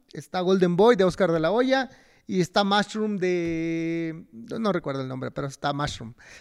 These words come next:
Entonces, en realidad, eh, hay un montón de promotores, ahorita más que nunca, también fuertes, todos también sólidos,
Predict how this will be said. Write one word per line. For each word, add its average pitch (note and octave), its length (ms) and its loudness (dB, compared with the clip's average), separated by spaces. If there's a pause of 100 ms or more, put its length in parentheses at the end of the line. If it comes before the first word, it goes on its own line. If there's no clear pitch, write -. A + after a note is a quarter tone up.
(200)
Entonces, A3 540 0
en G#3 200 8
realidad, G#3 500 6 (280)
eh, G3+ 360 4
hay A#3+ 160 6
un A3+ 180 6
montón A3 360 4
de A3+ 60 4
promotores, G3+ 640 2
ahorita E3 360 2
más F#3 260 -2
que G3+ 100 2
nunca, B3 520 -2 (100)
también G3+ 340 0
fuertes, A3+ 600 0
todos G#3 320 2
también G3 340 -2
sólidos, A3 540 -2